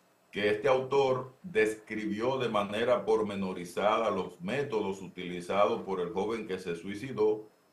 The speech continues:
y además de eso convirtió a este joven en un héroe por haberlo hecho.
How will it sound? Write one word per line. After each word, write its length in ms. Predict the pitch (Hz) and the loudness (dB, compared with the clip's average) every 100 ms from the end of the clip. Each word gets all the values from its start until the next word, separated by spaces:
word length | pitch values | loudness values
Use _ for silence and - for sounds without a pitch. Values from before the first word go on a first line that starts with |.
| _ | _
y 120 | 104 | 2
además 500 | 110 104 98 104 123 | 4 4 4 4 4
de 340 | 127 127 123 123 | 4 0 0 -4
eso 320 | 120 117 101 | -6 -8 -2
convirtió 680 | 107 107 104 95 - 120 127 | 0 0 -2 -4 -2 4 4
a 80 | 113 | 4
este 240 | 113 110 | 2 0
joven 360 | 110 113 110 107 | 2 2 2 0
en 120 | 98 | -2
un 180 | 110 107 | -2 -2
héroe 420 | 123 131 92 85 | 0 0 0 -2
por 300 | - 92 95 | -4 -4 2
haberlo 520 | 87 95 95 90 76 | 2 2 0 0 0
hecho. 240 | - - | -4 -10